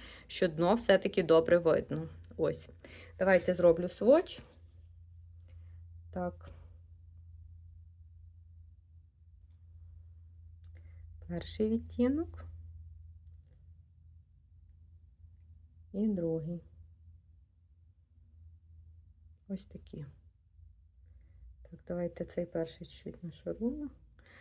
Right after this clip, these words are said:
Ну, я вже неодноразово казала, що відтінки надто плотні, і цим вони мені не дуже подобаються, тому хочу вже пошвидше закінчити. Так. І ще один відтінок останній, це в такій палітрі від Evelyn Chocolate.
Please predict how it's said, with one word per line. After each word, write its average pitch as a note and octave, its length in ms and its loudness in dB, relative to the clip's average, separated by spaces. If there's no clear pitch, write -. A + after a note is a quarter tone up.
Ну, C4 200 6
я C4+ 160 12
вже B3 180 10
неодноразово A#3 720 12
казала, F#3+ 340 10
що G#3 180 2
відтінки G3 800 4
надто F#3 400 4
плотні, D4 680 6
і A3 120 4
цим A3+ 360 6
вони G3 200 4
мені F#3+ 260 4
не F#3 120 2
дуже E3 260 0
подобаються, A#3+ 920 4
тому G3 160 4
хочу G3+ 440 2
вже F3 120 2
пошвидше F3 520 0
закінчити. D#3 720 -2
Так. - 160 -6
І D#4 160 6
ще B3 280 10
один E3+ 260 10
відтінок E4+ 480 8
останній, A#3+ 540 10
це G#3 160 4
в F#3+ 60 2
такій - 260 -4
палітрі E3+ 480 2
від D3+ 140 0
Evelyn B3+ 600 4
Chocolate. C#4 480 4